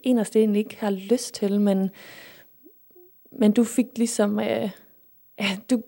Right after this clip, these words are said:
du gik ligesom ind og, og rørte ved deres, øh, hvad hedder det, styr, uden at de havde givet dig lov. Altså fordi de ikke opdagede, at du gik derind, så den ligesom gik bagom. Så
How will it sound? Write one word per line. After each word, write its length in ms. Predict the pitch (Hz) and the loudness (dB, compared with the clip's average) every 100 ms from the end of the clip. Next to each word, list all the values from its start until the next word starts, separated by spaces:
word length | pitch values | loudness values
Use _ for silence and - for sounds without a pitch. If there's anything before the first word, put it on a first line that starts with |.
| - | 0
du 60 | |
gik 160 | 247 233 | 2 4
ligesom 300 | 240 254 247 | 4 4 4
ind 160 | 262 254 | 4 2
og, 260 | 202 - | -2 -2
og 200 | - 214 | 2 6
rørte 220 | 220 233 240 | 8 6 6
ved 80 | |
deres, 400 | 214 208 214 - | 4 4 4 2
øh, 400 | 208 196 202 214 185 - _ _ _ - | 0 2 2 2 -2 -6 _ _ _ -8
hvad 100 | 233 | 2
hedder 160 | 240 196 | 6 6
det, 180 | 190 180 - _ _ - | 4 -2 -10 _ _ -20
styr, 340 | - 294 233 180 - _ _ _ _ | -2 2 2 0 -10 _ _ _ _
uden 120 | 233 | 4
at 120 | 233 | 4
de 80 | 226 | 2
havde 120 | 208 | 0
givet 180 | 202 208 | 0 -2
dig 100 | 208 | 0
lov. 340 | 202 202 240 - _ _ | 2 2 0 -4 _ _
Altså 100 | 202 | -4
fordi 140 | 202 214 | -2 0
de 80 | 208 | 0
ikke 140 | 220 | 4
opdagede, 300 | 202 226 214 | 4 4 2
at 60 | 190 | 0
du 40 | |
gik 220 | 202 - - | -2 -8 -2
derind, 260 | 202 226 - - | -2 -2 -6 -12
så 120 | - | -4
den 40 | 208 | -2
ligesom 220 | 214 208 | 0 0
gik 140 | 208 | 0
bagom. 420 | - 226 214 185 214 _ _ | 4 4 4 0 -6 _ _
Så 60 | _ | _